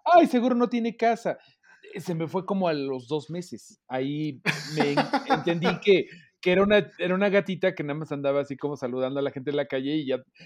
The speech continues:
Speaker 1: seguro tenía ya como veinte casas de esas, de esa forma, pero
Speaker 2: Ajá,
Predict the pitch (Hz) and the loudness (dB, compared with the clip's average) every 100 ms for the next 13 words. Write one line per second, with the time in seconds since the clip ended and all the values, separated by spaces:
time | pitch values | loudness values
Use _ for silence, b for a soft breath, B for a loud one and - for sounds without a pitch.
0 | _ 170 147 165 165 147 143 143 147 - | _ -6 -2 -2 -2 -4 -2 -2 -2 -4
1 | 147 123 131 135 151 143 120 131 117 107 | -6 -4 -4 -4 -6 -4 -6 -6 -8 -10
2 | 113 104 117 120 143 214 233 160 139 147 | -12 -14 -12 -10 -6 -4 -4 -2 0 2
3 | 151 165 | 2 2